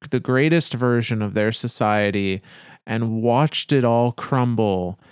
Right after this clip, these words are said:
and his people flee and be split apart and resort to, you know,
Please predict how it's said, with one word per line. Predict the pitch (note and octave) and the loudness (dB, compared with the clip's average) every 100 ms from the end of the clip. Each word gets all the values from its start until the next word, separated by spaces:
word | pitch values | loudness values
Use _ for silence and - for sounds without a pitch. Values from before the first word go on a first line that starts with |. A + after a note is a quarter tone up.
| - _ | -20 _
and | - A2+ A2+ A2 A2 | -2 -2 0 -2 -2
his | A#2+ A2 | -4 -4
people | - C3+ B2 B2+ | 0 0 2 0
flee | A2+ - B2+ B2 A#2 A2 | -2 -4 0 2 0 0
and | G#2 G#2 | -2 -2
be | G#2 | -4
split | G#2+ - B2 A#2 | -6 -2 -2 -2
apart | - - A#2 A2 G2+ - | -4 0 2 2 0 -2
and | A2+ A2 G#2+ | -4 -4 -6
resort | A2+ A2 A#2 A#2 - | -4 -2 0 0 -2
to, | - B2+ A#2 A2+ G#2+ G#2+ - - - _ - | -4 -2 0 0 -2 -4 -8 -20 -20 _ -4
you | A2+ | -2
know, | G#2+ F#2+ | -2 -4